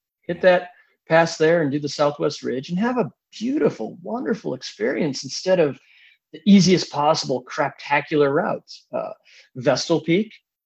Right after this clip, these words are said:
uh, there were some people, like, we had, like, keep Britt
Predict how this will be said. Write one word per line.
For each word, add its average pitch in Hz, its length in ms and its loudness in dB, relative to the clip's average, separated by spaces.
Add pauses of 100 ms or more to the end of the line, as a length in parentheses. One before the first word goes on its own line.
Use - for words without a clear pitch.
(400)
uh, - 140 -14
there 135 240 0
were 233 140 -2
some 226 200 -4
people, 220 280 -2
like, 135 200 2
we 143 160 0
had, 311 200 -4
like, 139 280 2 (180)
keep 233 320 -10
Britt 190 260 0